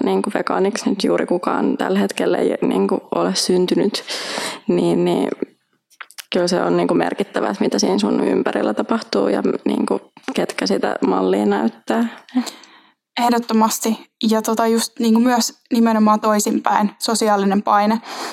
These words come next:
Speaker 2: Et jo-, jos elää ympäristössä, missä kukaan ei oo vegaani, ja sit siinä niinku ympärillä vielä sitä vähän niinku katsotaan, ää, outona,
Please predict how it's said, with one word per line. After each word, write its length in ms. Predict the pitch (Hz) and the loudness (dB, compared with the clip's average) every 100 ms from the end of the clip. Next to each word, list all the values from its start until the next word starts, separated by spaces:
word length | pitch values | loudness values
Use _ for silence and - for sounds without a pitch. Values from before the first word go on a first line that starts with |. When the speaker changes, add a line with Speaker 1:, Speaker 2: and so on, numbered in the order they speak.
| - _ | -14 _
Speaker 2:
Et 260 | - 208 - - | -4 -4 -8 -10
jo-, 300 | - 214 - | -4 -4 -2
jos 180 | 233 226 | -2 0
elää 320 | 247 247 220 | 2 4 4
ympäristössä, 680 | 214 233 220 214 - 254 - | 4 2 0 -2 -4 -6 -2
missä 180 | 196 - | -2 0
kukaan 480 | 208 202 196 190 190 - | -4 0 2 4 2 -2
ei 240 | - - | -4 -2
oo 160 | - - | -2 -4
vegaani, 500 | - - - - 240 | -6 -2 -2 0 -2
ja 80 | 240 | -2
sit 180 | 233 220 | -2 -4
siinä 200 | - 196 | 0 0
niinku 200 | 190 196 | 0 0
ympärillä 440 | 208 190 - - | -2 -2 -2 -2
vielä 160 | 220 - | 0 -2
sitä 260 | - - - | -2 -2 -2
vähän 240 | - 233 | 0 0
niinku 220 | - - | 0 -4
katsotaan, 680 | - - - - 127 233 - _ _ - | -4 -2 -2 0 2 0 -6 _ _ -6
ää, 260 | 233 233 233 - - _ _ - - | -2 0 -2 -6 -16 _ _ -10 -4
outona, 460 | 110 - 233 254 | 0 0 2 0